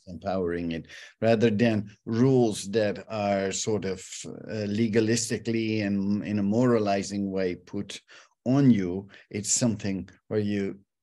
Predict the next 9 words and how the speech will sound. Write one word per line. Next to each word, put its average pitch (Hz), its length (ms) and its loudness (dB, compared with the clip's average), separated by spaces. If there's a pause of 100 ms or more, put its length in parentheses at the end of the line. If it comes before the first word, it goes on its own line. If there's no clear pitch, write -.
begin 120 340 2
to 107 200 -4
experience 120 540 0
the 110 160 0
joy 101 720 2 (640)
of, 92 320 -10
uh, 80 400 -2 (680)
of 87 160 -8
it. 82 280 -12